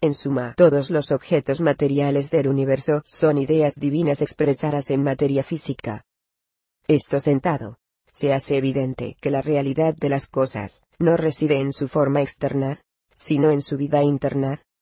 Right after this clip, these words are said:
en la idea que ha conformado y modelado la materia para hacer la expresión de sí misma. La materia de los mundos superiores, que es muy sutil y muy plástica, se amolda rápidamente a uno a idea,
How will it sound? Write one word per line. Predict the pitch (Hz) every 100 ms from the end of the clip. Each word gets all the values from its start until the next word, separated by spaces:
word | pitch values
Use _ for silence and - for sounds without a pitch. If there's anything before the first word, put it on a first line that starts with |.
| _
en | - 151
la | 139
idea | 135 151 156 156
que | - 139
ha | 135
conformado | - 156 - 139 143 143 139
y | 143
modelado | 147 139 147 156 147 147
la | 170 147 139
materia | 139 123 127 110 -
para | 165 147
hacer | 135 175 175
la | 165
expresión | 143 - 135 131 175 170 160
de | 135
sí | 139
misma. | 139 143 - 123 113 - _ _ _ _ _ _ _ -
La | 151 143
materia | 135 170 160 147
de | 139
los | 131 139
mundos | 135 131 135
superiores, | 139 131 135 156 143 117 - - _ _ _
que | -
es | 131 -
muy | 135 127
sutil | - 143 139 143 - -
y | 185
muy | 151 156
plástica, | 147 135 135 - 147 147 160 - _ _ -
se | - 151
amolda | 139 147 160 151
rápidamente | 139 147 147 147 151 147 151 151 156
a | 143
uno | 151 147 139
a |
idea, | 131 139 160 156 123